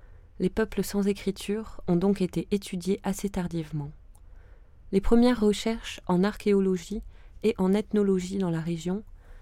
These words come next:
datent du début du vingtième siècle. Les chercheurs ont alors fait le constat de vestiges matériels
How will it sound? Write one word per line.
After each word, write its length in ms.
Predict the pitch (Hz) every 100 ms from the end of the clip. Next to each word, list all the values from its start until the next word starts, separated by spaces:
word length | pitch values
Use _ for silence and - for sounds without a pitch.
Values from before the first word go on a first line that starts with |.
| - 180
datent 300 | 202 - 175
du 120 | 165
début 280 | 180 175 190
du 100 | 160
vingtième 440 | 180 185 170 160
siècle. 480 | 156 - - - - - - - - - - - - 180
Les 60 |
chercheurs 760 | 180 202 185 - 196 233 - - - - - -
ont 80 | 180
alors 340 | 233 220 202
fait 140 | - 196
le 100 | 180
constat 460 | 202 196 - 208
de 100 | 180
vestiges 800 | 160 190 - - 160 156 151 - - -
matériels 800 | 190 214 202 180 165 156 175